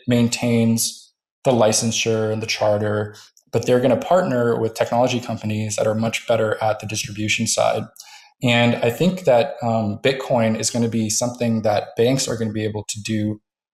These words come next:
uh, participate in more, either at arm's length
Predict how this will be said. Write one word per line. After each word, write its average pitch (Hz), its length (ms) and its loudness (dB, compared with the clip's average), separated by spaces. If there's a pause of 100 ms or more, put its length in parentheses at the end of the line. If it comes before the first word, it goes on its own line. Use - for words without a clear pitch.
(160)
uh, 117 420 2
participate 135 540 0
in 107 200 0
more, 123 540 0 (200)
either 127 240 4
at 113 180 2
arm's 117 300 0
length 117 380 0